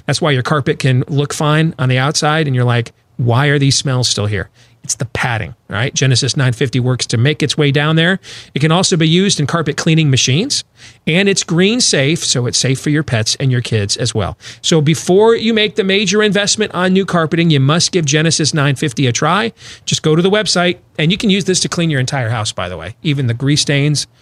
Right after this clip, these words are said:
oil stains on the floor in the garage, the nice stuff in the kitchen and the bathrooms.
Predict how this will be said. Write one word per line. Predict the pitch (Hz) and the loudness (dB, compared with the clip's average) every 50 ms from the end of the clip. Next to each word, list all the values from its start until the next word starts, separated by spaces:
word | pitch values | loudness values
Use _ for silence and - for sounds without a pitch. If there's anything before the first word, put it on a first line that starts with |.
| _ _ _ - | _ _ _ -2
oil | 151 143 143 | 0 0 0
stains | - - 143 151 151 139 | 0 0 0 0 2 0
on | 123 | 0
the | 113 | -2
floor | 110 - 151 143 | -2 0 0 2
in | 147 143 | 2 2
the | 131 | 2
garage, | 127 120 120 127 135 156 139 131 | 2 2 2 2 0 0 -2 -2
the | 127 117 | -2 -2
nice | 120 123 139 143 - | 0 0 0 0 0
stuff | - - - - - | 0 -2 -4 -4 -4
in | 117 | -4
the | 113 | -4
kitchen | 110 - 147 135 - 147 | -4 -4 -4 -4 -2 -4
and | 131 113 | -2 -2
the | 110 | -2
bathrooms. | 104 127 131 135 - 165 151 151 151 - - | -2 -2 -2 -2 -2 -2 -4 -2 -4 -4 -6